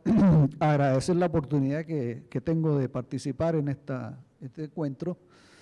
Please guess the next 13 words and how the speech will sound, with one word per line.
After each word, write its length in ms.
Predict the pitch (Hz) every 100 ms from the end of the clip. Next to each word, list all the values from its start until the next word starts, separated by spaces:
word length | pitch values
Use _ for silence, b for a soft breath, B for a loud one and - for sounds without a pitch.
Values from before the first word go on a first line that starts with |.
| B B
Soy 220 | - 156
un 180 | 156 151
viejo 380 | 170 175 170 156
profesor 480 | 156 147 143 170
de 60 | 160
la 60 | 143
Escuela 280 | 160 156
de 60 | 151
Salud 240 | 123 143 135
Pública, 560 | 165 165 170 160 143 - _ b b b b b _ -
probablemente 600 | 160 175 185 175 180 180
muy 180 | 170 175
atípico, 520 | 160 214 147 117 101